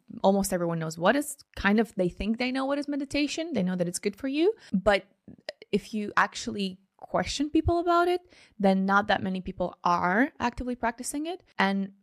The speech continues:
most of the people do not know how and don't necessarily have this, you know, amazing experience with it. So, uh, this brings me to the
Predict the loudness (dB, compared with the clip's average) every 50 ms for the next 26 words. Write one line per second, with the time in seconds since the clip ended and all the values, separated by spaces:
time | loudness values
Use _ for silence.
0 | _ _ -2 -2 0 0 0 0 0 0 -2 -2 -4 -6 -8 -8 -6 -4 -4 -4
1 | -2 -4 -6 -6 -6 -6 -8 -6 -4 -2 0 0 0 0 -4 -6 _ -16 -18 -18
2 | -18 _ _ _ _ _ 0 2 2 2 0 0 0 2 2 0 0 -2 _ -4
3 | -4 -2 -2 -2 -4 -4 -6 -8 -6 -4 -2 0 2 2 4 2 2 0 -2 0
4 | 0 0 0 0 -2 -2 -4 -4 -4 -6 -6 -8 -10 -10 -8 -4 -2 -2 -2 -4
5 | -4 -4 -4 -2 0 -2 -2 -2 -4 -8 -14 -20 _ _ -2 0 0 0 0 -4
6 | _ _ _ _ -2 0 2 2 2 2 0 -2 -2 -4 -4 -4 -6 -8 -10 -12
7 | -12 -12 -8 _ 0 2 2 2 2 0 -2 -2 -4 -4 -6 -8 -6 -2 -2 -2
8 | -2 -2 -4 -6 -6 -6 -4 -2 2 4 6 6 4 2 0 -2 -6 _ _ _
9 | -14 -14 -14 -12 _ 0 0 2 2 2 2 2 2 2 2 -2 -2 -4 -4 -6
10 | -6 -4 -2 -2 -4